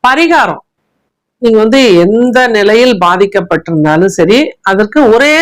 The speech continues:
ஒரு பரிகாரம், ஆனா ஒரு குறிப்பிட்ட நாள்ல, குறிப்பிட்ட நேரத்துல பண்ணணும். தெய்வம் ஒண்ணுதான், செய்யக்கூடிய பரிகாரமும் ஒண்ணுதான், ஆனா ஒவ்வொரு விஷயத்துக்கும் ஒவ்வொரு நாள்ல பண்ணணும். இப்ப ஒருத்தருக்கு மனசு எப்பவுமே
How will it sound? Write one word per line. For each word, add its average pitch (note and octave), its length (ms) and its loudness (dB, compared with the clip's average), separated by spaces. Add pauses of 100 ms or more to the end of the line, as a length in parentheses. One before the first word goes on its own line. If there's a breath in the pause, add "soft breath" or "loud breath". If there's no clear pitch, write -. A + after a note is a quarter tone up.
(140)
ஒரு A#3+ 120 0 (100)
பரிகாரம், G3+ 580 0
ஆனா C#4 140 0 (120)
ஒரு B3+ 180 0
குறிப்பிட்ட D4 580 -2
நாள்ல, G#3+ 260 -2 (180)
குறிப்பிட்ட A#3+ 440 -2 (120)
நேரத்துல A#3 540 -2
பண்ணணும். G#3 420 0
தெய்வம் D4 360 2
ஒண்ணுதான், G3 440 0 (460 soft breath)
செய்யக்கூடிய C#4 500 0 (140)
பரிகாரமும் C4 640 0
ஒண்ணுதான், G3+ 380 0
ஆனா C#4 120 0 (140)
ஒவ்வொரு E4 280 0 (100)
விஷயத்துக்கும் A3 680 -2 (440 soft breath)
ஒவ்வொரு G3 360 0
நாள்ல F3 260 0 (120)
பண்ணணும். C3+ 440 -6 (580 soft breath)
இப்ப A#3 260 0 (100)
ஒருத்தருக்கு A#3 420 0 (140)
மனசு D4 540 -2 (220)
எப்பவுமே G#3+ 360 -2